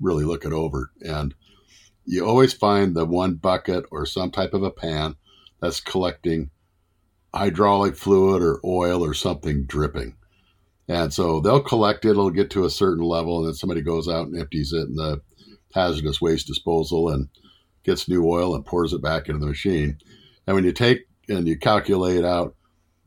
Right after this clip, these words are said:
how much money it costs to replace it, the hazardous waste disposal, the time of the person,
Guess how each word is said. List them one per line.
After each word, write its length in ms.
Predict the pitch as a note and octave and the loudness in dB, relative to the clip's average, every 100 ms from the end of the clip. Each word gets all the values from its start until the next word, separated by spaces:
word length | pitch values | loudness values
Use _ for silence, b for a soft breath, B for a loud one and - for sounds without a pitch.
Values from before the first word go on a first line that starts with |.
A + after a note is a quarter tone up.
| - | -2
how 120 | A2 | 2
much 220 | G#2+ - | 2 2
money 280 | F#2+ G2 F#2+ | 0 2 2
it 120 | F2 | 0
costs 320 | G2+ F#2 F2 | 2 2 2
to 80 | F2 | 0
replace 480 | D#2+ F2 F2+ E2+ - | -2 0 0 0 0
it, 220 | F2+ - | -2 -2
the 60 | - | -2
hazardous 460 | F#2+ F2 E2+ D#2 | 0 0 -2 -4
waste 300 | F2+ F2 D#2+ | -2 -2 -2
disposal, 720 | D#2 - F2+ F2 - F2 D#2+ _ b b _ | -8 -6 -4 -4 -2 -4 -6 _ b b _
the 80 | D2 | -10
time 280 | - G2+ F2+ | -2 0 0
of 60 | |
the 80 | D#2 | -2
person, 560 | D2+ F#2+ E2+ - E2+ | 0 0 0 -2 -4